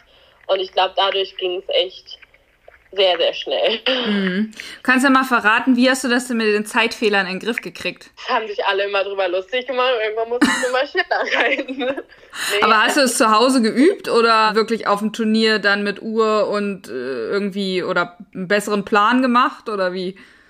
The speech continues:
Speaker 1: Ja, genau. Also vor allem halt dann durch die Uhr. Ich bin halt die ersten Jahre auch immer ohne Uhr geritten. Das kam ja auch immer erst so ein bisschen danach. Also V A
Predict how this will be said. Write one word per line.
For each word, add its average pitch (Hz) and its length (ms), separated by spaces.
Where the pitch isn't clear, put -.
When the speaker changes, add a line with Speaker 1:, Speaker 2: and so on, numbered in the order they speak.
Speaker 1:
Ja, 202 280
genau. 196 360
Also 190 240
vor 226 180
allem 226 340
halt 202 160
dann 214 180
durch 202 220
die 208 80
Uhr. 254 200
Ich 254 100
bin 208 460
halt 196 220
die 196 100
ersten 190 240
Jahre 190 220
auch 196 180
immer 202 240
ohne 190 220
Uhr 220 240
geritten. 254 600
Das - 120
kam 196 180
ja 202 100
auch 208 160
immer 208 160
erst 208 180
so 226 40
ein 214 80
bisschen 220 300
danach. 208 420
Also 175 220
V 175 260
A 175 380